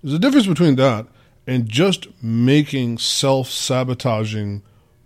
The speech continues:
poor choices that contribute, uh, to your own demise versus being tested. Like,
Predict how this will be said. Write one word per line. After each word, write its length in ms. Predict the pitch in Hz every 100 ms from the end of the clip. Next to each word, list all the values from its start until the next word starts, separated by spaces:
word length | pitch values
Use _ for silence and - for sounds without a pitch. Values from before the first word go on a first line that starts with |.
| _
poor 720 | - - 127 131 127 120 113 - _ _
choices 1080 | - - 120 113 - 101 95 - - - - _ _ _ _ -
that 500 | 101 120 120 113 113 _ _ _
contribute, 1300 | - 131 110 - - 214 233 151 107 90 - - - _ _ _ _ _ _
uh, 400 | 113 113 110 104 101 -
to 120 | -
your 200 | 156 127 123
own 300 | 127 123 110
demise 960 | 110 107 110 101 87 85 - - - _ _ _ -
versus 880 | 117 156 185 180 151 131 120 - - _ _ 104
being 240 | 123 135
tested. 460 | 117 - 214 - 139
Like, 180 | 131